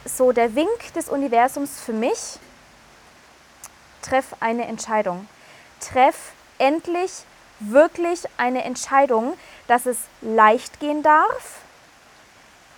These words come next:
und dass du beides haben kannst, Coaching und Network. Und, ähm,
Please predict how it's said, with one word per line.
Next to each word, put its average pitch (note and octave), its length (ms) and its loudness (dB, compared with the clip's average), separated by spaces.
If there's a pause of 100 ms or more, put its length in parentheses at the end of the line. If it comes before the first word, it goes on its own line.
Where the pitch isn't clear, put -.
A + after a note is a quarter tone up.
(160)
und C4+ 180 2
dass C#4 300 4
du F4 240 -2 (640)
beides A4 460 2
haben F#3+ 260 0
kannst, - 500 -12 (160)
Coaching D#4+ 540 0 (100)
und G#4 300 -6
Network. E3 600 -6 (1040)
Und, C4 440 0
ähm, A#3+ 520 -2